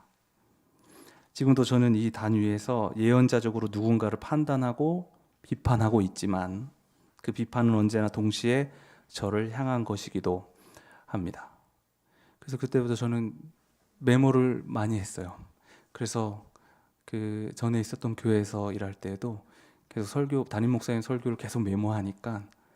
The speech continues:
어, 굉장히 훌륭한 전도사라고 칭찬을 <laughs> 받았는데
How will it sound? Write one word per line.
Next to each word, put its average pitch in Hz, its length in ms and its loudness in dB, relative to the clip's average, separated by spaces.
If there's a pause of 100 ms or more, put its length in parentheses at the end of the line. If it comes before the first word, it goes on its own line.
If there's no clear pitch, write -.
(380)
어, 98 440 -10
굉장히 98 320 4
훌륭한 147 440 0
전도사라고 101 800 -8 (280)
칭찬을 147 400 0
<laughs> 131 60 -4
받았는데 107 640 0